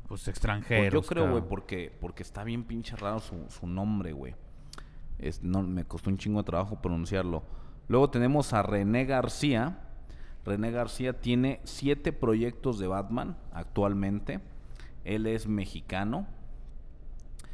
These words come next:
Speaker 2: Este, es mayormente reconocido a partir de su incursión en el doblaje del anime, siendo la voz de Vegeta, cabrón, en la franquicia Dragon Ball,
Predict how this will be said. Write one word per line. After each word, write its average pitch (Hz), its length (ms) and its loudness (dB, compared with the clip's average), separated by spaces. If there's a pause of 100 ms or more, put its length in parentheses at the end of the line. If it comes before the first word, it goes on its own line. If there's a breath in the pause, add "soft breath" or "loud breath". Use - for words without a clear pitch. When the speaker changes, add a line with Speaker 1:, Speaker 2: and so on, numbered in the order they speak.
(280 loud breath)
Speaker 2:
Este, 107 1160 0
es 110 120 0
mayormente 117 600 4
reconocido 95 760 2 (100)
a 107 260 2
partir 113 480 2
de 185 140 2
su 131 120 2
incursión 120 580 2
en 139 60 0
el 110 120 0
doblaje 104 460 0
del 98 120 0
anime, 113 320 2
siendo 160 540 4
la 135 140 4
voz 139 420 4
de 98 120 0
Vegeta, 95 580 -4
cabrón, 67 320 -8 (760 loud breath)
en 90 120 0
la 92 100 2
franquicia 110 640 2
Dragon 98 340 4
Ball, 123 300 4